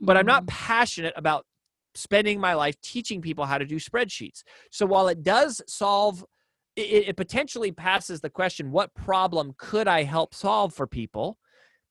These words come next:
Speaker 1: It doesn't pass the passion question.
Speaker 2: Mm,
Speaker 1: And
Speaker 2: okay.
Speaker 1: some people ignore the passion question because they're chasing money.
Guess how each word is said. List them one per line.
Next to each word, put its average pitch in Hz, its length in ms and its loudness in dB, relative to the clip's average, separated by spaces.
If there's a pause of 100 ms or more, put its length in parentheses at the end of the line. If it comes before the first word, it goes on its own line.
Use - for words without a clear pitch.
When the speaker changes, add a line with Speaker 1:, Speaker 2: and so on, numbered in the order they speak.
(160)
Speaker 1:
It 208 120 0
doesn't 226 320 4
pass 156 280 -2
the - 100 -16
passion 214 520 -2 (100)
question. 117 540 -8 (120)
Speaker 2:
Mm, 160 380 -8
Speaker 1:
And 165 140 -6
Speaker 2:
okay. 160 40 -4
Speaker 1:
some 220 460 -2
people 180 720 -6 (180)
ignore 180 460 0
the 180 100 0
passion 226 420 0
question 156 380 -4
because 156 300 -6
they're 151 120 0
chasing 156 460 -4
money. 143 460 -6